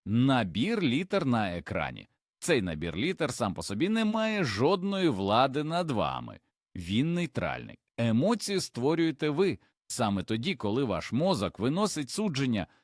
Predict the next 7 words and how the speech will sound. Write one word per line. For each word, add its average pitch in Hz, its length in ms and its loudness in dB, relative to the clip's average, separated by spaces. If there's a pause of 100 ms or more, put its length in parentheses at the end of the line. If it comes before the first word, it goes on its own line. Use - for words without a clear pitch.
(240)
"Це 117 220 0
образа. 69 580 -4 (600)
Ця 143 200 2
людина 139 420 4
хоче 190 360 4
мене 135 260 2
зачепити. 98 720 -6